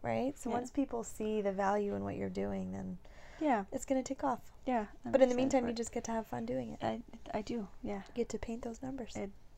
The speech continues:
Speaker 2: I do, yeah. It's
Speaker 1: Yeah,
Speaker 2: great.
Speaker 1: yeah.
Speaker 2: Great fun. So we should talk about, um, what happened to you last night. I think that after watch, like
Speaker 1: Well, it started before last night.
Speaker 2: Of course,
Speaker 1: Yeah.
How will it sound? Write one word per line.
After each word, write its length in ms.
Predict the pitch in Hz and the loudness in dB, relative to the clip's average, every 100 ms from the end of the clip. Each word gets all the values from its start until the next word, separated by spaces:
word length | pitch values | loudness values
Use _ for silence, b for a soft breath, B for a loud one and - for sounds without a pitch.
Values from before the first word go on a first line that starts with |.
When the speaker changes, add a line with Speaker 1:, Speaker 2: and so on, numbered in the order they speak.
| - | -8
Speaker 2:
I 100 | 180 | -4
do, 240 | 208 196 156 | -2 -4 -4
yeah. 200 | 202 190 185 | -4 -4 -4
It's 100 | 320 | -4
Speaker 1:
Yeah, 40 | 302 | -2
Speaker 2:
great. 220 | 214 202 - - | -2 -2 -8 -6
Speaker 1:
yeah. 180 | 277 - | -4 -4
Speaker 2:
Great 160 | 240 - | -6 -4
fun. 240 | 233 233 - B B B B B | -4 -4 -10 B B B B B
So 180 | - 269 | 6 8
we 120 | 277 | 8
should 160 | 320 | 6
talk 180 | 311 285 | 8 8
about, 480 | 294 262 254 240 - | 8 6 6 4 6
um, 680 | 226 220 214 214 208 208 - | 6 8 6 4 2 -2 -4
what 160 | - 226 | 0 6
happened 300 | 226 233 226 | 6 6 0
to 100 | 226 | 0
you 60 | 214 | 2
last 260 | 202 196 | 2 2
night. 240 | 208 180 170 | 0 0 -2
I 40 | |
think 280 | - 214 202 | -2 -2 2
that 220 | 220 208 - | 2 4 4
after 340 | 208 - 208 | 2 0 0
watch, 400 | 190 190 - - - | 0 0 -4 -10 -6
like 380 | 202 202 - - - - - - - - - - B B - | -4 -4 -6 -12 -14 -16 -16 -18 -18 -20 -18 -14 B B 12
Speaker 1:
Well, 160 | 294 294 | 12 12
it 80 | |
started 380 | - 294 285 311 | 12 12 12 10
before 300 | 262 - 220 | 4 4 6
last 300 | 202 196 - | 8 8 4
night. 180 | 185 208 | -2 -2
Speaker 2:
Of 120 | 208 | -2
course, 400 | - 202 - - | -2 -4 -4 -6
Speaker 1:
Yeah. 240 | 220 196 | -2 -2